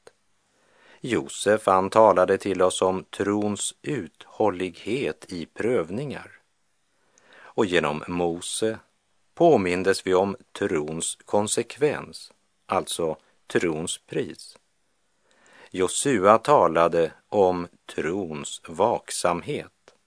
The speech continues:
Tron som väntar på Gud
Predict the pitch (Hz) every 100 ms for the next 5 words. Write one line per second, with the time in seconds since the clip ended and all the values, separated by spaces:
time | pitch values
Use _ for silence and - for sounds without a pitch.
0 | _ _ _ _ _ _ _ _ _ _
1 | _ - 113 131 147 147 - - 107 95
2 | 92 95 113 92 76 - 95 98 95 90
3 | 82 - 92 98 113 107